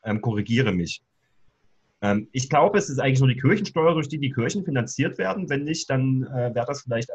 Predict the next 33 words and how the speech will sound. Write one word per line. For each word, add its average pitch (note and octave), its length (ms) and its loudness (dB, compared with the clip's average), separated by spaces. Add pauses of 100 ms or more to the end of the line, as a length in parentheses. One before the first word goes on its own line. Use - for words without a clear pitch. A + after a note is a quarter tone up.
(300)
etwas B2 240 -6
schwieriger. C#3 480 -8 (800)
Aber B2 380 4 (140)
ich B2+ 160 -10
finde D#3 140 -6
das F3 140 -2
Argument C#3 420 0
mit C#3+ 80 0
der C3 80 2
Kirchensteuer, D3+ 600 0
also A#2+ 160 -2
ich B2 80 -6
meine, C3 180 4
jedem C3+ 280 0
steht C#3 220 -2
es C#3+ 60 -6
halt B2+ 180 0
frei, B2 240 -2
aus C3+ 100 -2
der C3+ 100 -6
Kirche C#3+ 260 0
auszutreten C3+ 720 -2
und C3+ 160 -6
in C#3 80 -4
dem C3 120 2
Moment C3+ 280 2
halt C3+ 160 2
nicht D#3 100 -6
mehr C3+ 100 -2
die C3+ 80 -4
Kirchensteuer C3+ 560 -4
zu - 140 -16
bezahlen. F2+ 480 -4